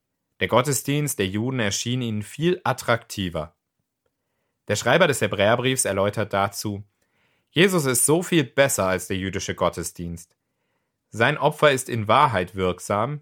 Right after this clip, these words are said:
Hebräer zehn, Verse eins bis achtzehn, „und sein Priesterdienst hat ewigen Bestand“, Hebräer acht, die Verse eins bis fünf.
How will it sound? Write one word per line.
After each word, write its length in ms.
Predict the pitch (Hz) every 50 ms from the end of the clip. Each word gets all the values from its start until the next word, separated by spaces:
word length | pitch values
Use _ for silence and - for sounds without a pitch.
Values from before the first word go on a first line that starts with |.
| - _
Hebräer 420 | - 101 98 90 92 90 90 87
zehn, 540 | - - - - 104 107 120 143 156 156 160 _ _ _ _
Verse 260 | _ 90 85 82 92
eins 220 | - 98 92 92 -
bis 160 | - 92 -
achtzehn, 560 | - 104 110 - - - - 117 117 123 123 _ _ _ _ _ _ _ _ _
„und 140 | _ 131 117
sein 260 | 113 123 143 160 165
Priesterdienst 880 | 160 - 135 147 139 - - 101 92 92 95 87 87 87 - - - -
hat 180 | 98 87 - -
ewigen 380 | 98 95 95 104 98 107 104
Bestand“, 640 | 104 101 - - - 117 110 92 80 80 - _ _ _ _ _ _ _ _ _ _
Hebräer 520 | - 95 85 87 92 90 90 82 - -
acht, 240 | 92 95 - - -
die 60 | 95
Verse 300 | - 95 92 90 95 -
eins 280 | - 85 82 82 - -
bis 200 | - - - -
fünf. 380 | - - 85 78 78 - _